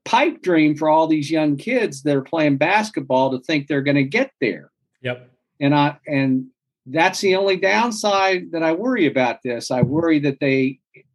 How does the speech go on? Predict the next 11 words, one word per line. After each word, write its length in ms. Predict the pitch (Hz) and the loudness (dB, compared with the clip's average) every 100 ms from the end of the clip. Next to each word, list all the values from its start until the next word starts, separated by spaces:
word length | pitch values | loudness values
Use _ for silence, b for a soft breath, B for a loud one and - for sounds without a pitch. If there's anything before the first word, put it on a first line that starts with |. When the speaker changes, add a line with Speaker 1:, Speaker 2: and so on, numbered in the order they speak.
| - | -8
Speaker 1:
okay, 240 | 151 160 147 | -6 -2 0
they 120 | 143 | 0
go 240 | 147 151 | 0 0
there 220 | 147 147 | 2 2
and 100 | 143 | 2
they 80 | 135 | -2
can't 220 | 131 147 | -2 -4
get 120 | 135 131 | -4 -2
their 140 | 135 | -2
education. 640 | 123 127 - 120 107 - _ _ _ _ _ _ _ - | -2 -4 -6 -6 -6 -12 _ _ _ _ _ _ _ 0
But 300 | 165 147 | 2 2